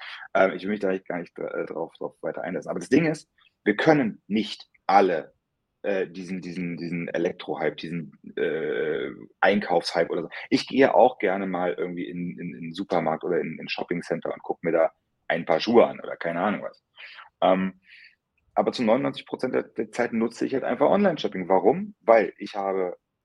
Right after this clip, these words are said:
hier meine kreative Arbeit mit, mit Kunden, ich habe meine eigene kreative Arbeit, ich habe, ähm,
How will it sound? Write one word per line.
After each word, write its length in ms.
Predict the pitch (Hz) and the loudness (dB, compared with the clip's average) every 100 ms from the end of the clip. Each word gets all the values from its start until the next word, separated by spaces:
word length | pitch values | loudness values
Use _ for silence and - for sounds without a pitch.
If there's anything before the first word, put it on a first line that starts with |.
| _ | _
hier 260 | - 113 101 | -10 -4 -4
meine 220 | 87 82 | -4 -10
kreative 480 | - 85 85 78 76 | -8 -8 -6 -6 -6
Arbeit 440 | 82 113 165 - _ _ _ - | -4 -2 -4 -6 _ _ _ -6
mit, 260 | 95 - | -6 -4
mit 140 | 92 - | -10 -2
Kunden, 320 | 143 170 165 | 0 0 -2
ich 80 | 107 | -2
habe 120 | 98 | 0
meine 280 | 90 82 95 | 0 2 4
eigene 360 | 98 110 123 | 4 4 0
kreative 520 | 123 123 120 135 117 | -2 -4 -4 -6 -8
Arbeit, 240 | 107 139 143 | -6 -6 -8
ich 100 | 113 | -2
habe, 280 | 107 95 - - - - | 4 4 2 -4 -16 -2
ähm, 520 | 110 92 85 85 82 | 4 6 6 2 -6